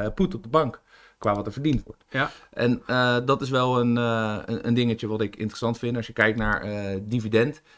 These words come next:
Speaker 1: Is ook nog een puntje, eh, waarvan je kan zeggen, ja, interessant. Want er wordt best wel wat dividend uitgekeerd daar.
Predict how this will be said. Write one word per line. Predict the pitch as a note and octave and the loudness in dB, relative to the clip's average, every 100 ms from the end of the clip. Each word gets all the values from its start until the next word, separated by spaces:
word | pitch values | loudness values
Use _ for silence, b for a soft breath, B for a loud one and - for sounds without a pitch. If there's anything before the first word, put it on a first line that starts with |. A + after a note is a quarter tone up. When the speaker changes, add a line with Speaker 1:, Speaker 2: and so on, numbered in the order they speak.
| b | b
Speaker 1:
Is | _ | _
ook | - C#3+ | 0 2
nog | D3 | 0
een | C3+ | 0
puntje, | D3 C#3+ C#3+ C3+ | 0 0 0 -2
eh, | - C3+ C3 B2+ B2 | 0 -2 -2 -2 -2
waarvan | C3 B2+ C3+ | -2 0 0
je | B2+ | 0
kan | A#2+ | -2
zeggen, | B2+ B2+ | -2 0
ja, | B2 G2+ - _ _ _ - | 0 0 -6 _ _ _ -2
interessant. | C3+ C3 A#2+ B2+ - _ - | 0 0 -2 -4 -6 _ -12
Want | G#2 | -2
er | |
wordt | A2+ A#2 | 0 2
best | B2 | 2
wel | B2 | 2
wat | A2 | 0
dividend | A#2 G#2+ A#2+ | 2 2 2
uitgekeerd | B2+ B2 B2+ A#2+ | 0 -4 -4 -2
daar. | A#2 - | -2 -4